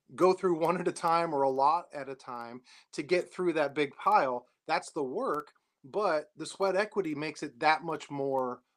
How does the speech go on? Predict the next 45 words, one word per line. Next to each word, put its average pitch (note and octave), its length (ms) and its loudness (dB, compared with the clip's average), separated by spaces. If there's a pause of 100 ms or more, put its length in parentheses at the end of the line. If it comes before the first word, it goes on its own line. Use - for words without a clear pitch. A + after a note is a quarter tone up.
fun. C#3 420 0
And C#3+ 180 -8
then, D#3+ 360 -4 (440)
then F3+ 240 2
you've G3+ 180 -2
got F3+ 140 2
that D3+ 160 -6
story F3+ 400 -2
that C3 140 0
I C#3 40 0
referred C#3+ 440 -4
to C#3 180 -6
earlier. C3+ 420 -6 (240)
Then F#3 440 4
every F#3+ 300 4
time F#3+ 280 -2
you F#3 140 -2
show F3+ 280 0
off F3 240 4
your E3 120 -8
DeLong, D3 420 -2
you're F3+ 120 -2
like, D3+ 260 -2
'And E3+ 460 -4 (580)
I F3+ 200 -2
got E3 340 0
this E3+ 200 -6
DeLong D#3 480 -4
Gehrig D3+ 480 -6
because D3+ 400 -6
I D3 140 2
sold, D3+ 500 -2 (460)
you D#3+ 120 -8
know, C#3+ 160 0
all D3+ 200 2
these C#3 260 -6
Hall D#3 260 -8
of D3 80 -12
Fame C#3 220 -8
autographs C3+ 540 -4
that C3+ 140 -8
I C3+ 140 -2
don't C#3 160 -6
even B2 260 -10
miss.'" C3+ 260 -8